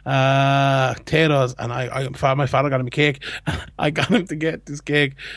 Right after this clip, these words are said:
that's like pavlova and cream and stuff, you know, one of them. I had one for my birthday and I loved it and it was delicious, so I just got him so I can get,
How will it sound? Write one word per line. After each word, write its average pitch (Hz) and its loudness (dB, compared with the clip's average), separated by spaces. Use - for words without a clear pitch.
that's 117 -2
like 127 0
pavlova 139 2
and 127 -8
cream 139 -2
and 139 -4
stuff, 151 -4
you 131 -6
know, 135 -4
one 143 -2
of 135 -4
them. 151 0
I 143 2
had 165 2
one 156 4
for 135 -6
my 135 0
birthday 135 -4
and 131 -10
I 127 -8
loved 131 -6
it 127 -6
and 131 -12
it - -12
was 123 -10
delicious, 123 -8
so 123 -10
I 131 -8
just 123 -10
got 127 -4
him 127 -6
so 127 -6
I 131 -4
can 131 -10
get, 127 -8